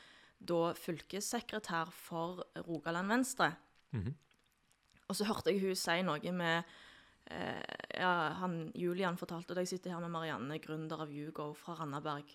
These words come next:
Speaker 1: og så sier, skyter hun inn sånn, «Å ja, Randaberg, men vi trenger, vi trenger listefull der.»
Speaker 2: Ah, så du er listefull, altså,
Speaker 1: <laughs> Ja,
Speaker 2: i
Speaker 1: og så
Speaker 2: Randaberg.
Speaker 1: hør nå. Og så det som skjedde,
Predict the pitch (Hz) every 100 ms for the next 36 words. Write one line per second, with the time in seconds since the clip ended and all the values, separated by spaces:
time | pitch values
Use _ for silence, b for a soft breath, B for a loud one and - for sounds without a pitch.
0 | - 180 180 - 165 151 - - 180 175
1 | 175 160 170 180 170 B B B 240 277
2 | 262 208 170 226 311 226 208 208 254 226
3 | 220 226 208 196 175 165 156 196 208 214
4 | 208 180 - 240 - 311 254 151 160 -
5 | - _ _ - - - 135 143 156 170
6 | 165 170 170 165 170 160 139 127 110 107
7 | 139 175 170 165 - - 185 240 127 95
8 | 90 - 95 90 208 269 - 101 165 262
9 | 277 269 196 - 220 - 254 226 240 247
10 | 240 202 175 202 240